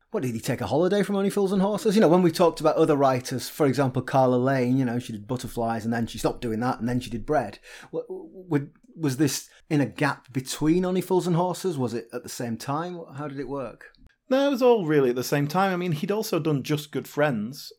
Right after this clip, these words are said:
Speaker 2: um,
Speaker 1: Oh, wow,
Speaker 2: a
Speaker 1: I didn't
Speaker 2: few
Speaker 1: know,
Speaker 2: years
Speaker 1: I remember that.
Speaker 2: earlier.
Speaker 1: I didn't know he'd written that too.
Speaker 2: Yeah, which was concurrent with Only Fools and Horses. Yeah, he was just writing two things at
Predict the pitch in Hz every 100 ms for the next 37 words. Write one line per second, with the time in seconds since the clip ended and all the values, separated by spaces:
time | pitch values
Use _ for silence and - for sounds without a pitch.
0 | - 113 113 110 208 143 127 127 127 127
1 | 127 131 135 147 147 131 123 131 123 120
2 | 113 120 127 120 143 135 _ _ - 151
3 | 151 180 151 131 143 - 135 131 120 -
4 | - - 127 120 - 127 131 143 123 127
5 | 123 131 123 123 127 123 185 262 - 202
6 | 147 143 - 113 120 117 123 110 123 117
7 | 131